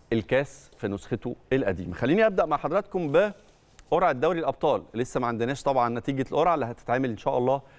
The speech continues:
يوم ستة أكتوبر، لكن خليني، وكل سنة طبعا وكل المصريين طيبين وبألف خير بمناسبة، آه، ذكرى انتصارات أكتوبر العظيمة، اليوبيل الذهبي، خمسون عاما على واحد من أكبر وأروع الانتصارات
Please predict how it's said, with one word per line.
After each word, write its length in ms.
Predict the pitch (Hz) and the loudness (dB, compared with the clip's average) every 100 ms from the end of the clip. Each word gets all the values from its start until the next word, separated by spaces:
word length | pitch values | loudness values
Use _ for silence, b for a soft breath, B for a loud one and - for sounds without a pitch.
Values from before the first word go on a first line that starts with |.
| B B | B B
يوم 380 | 123 147 151 139 - | 2 4 2 0 -8
ستة 460 | - 151 - 135 123 b b b | -4 -4 -2 -4 -4 b b b
أكتوبر، 380 | 117 98 180 226 | -8 0 2 4
لكن 300 | 196 185 180 | 2 0 -2
خليني، 520 | - 147 151 175 165 - _ | -2 -2 0 0 0 -4 _
وكل 480 | 110 110 110 - 127 | -2 -2 0 0 0
سنة 200 | 135 139 | 2 -2
طبعا 340 | 127 139 123 113 | 0 0 0 -2
وكل 240 | 131 131 | -4 -2
المصريين 680 | 117 107 - 107 117 135 123 B B B B - | -2 -4 -6 -4 -2 -2 -4 B B B B 0
طيبين 380 | 120 120 139 | 2 4 4
وبألف 440 | 131 110 135 131 - | 2 2 0 -2 -4
خير 260 | - 135 | 0 2
بمناسبة، 460 | 123 113 120 120 120 - - | 2 2 2 0 -6 -8 -6
آه، 140 | 117 104 | 0 2
ذكرى 420 | 107 127 123 117 - b b b - | 2 0 0 -2 -6 b b b -16
انتصارات 460 | 101 - 123 139 127 | -10 -2 0 0 -4
أكتوبر 360 | - 131 123 | -4 0 2
العظيمة، 560 | 113 110 113 147 147 139 | 2 0 0 0 2 0
اليوبيل 500 | - 110 113 131 - | 0 0 0 0 0
الذهبي، 520 | 113 131 143 110 92 | 0 2 0 -2 -4
خمسون 580 | - 107 95 139 143 139 - | -4 -4 -4 -2 0 0 -4
عاما 420 | 95 127 131 95 - | -4 -2 -2 -6 -6
على 160 | 98 | 0
واحد 340 | 104 131 127 113 | 0 0 -4 -6
من 160 | 110 | -4
أكبر 360 | - 123 117 113 | -2 0 2 2
وأروع 460 | 110 127 127 123 123 b b - | 2 2 2 0 -2 b b -6
الانتصارات 500 | 113 - 110 117 | -6 -2 0 2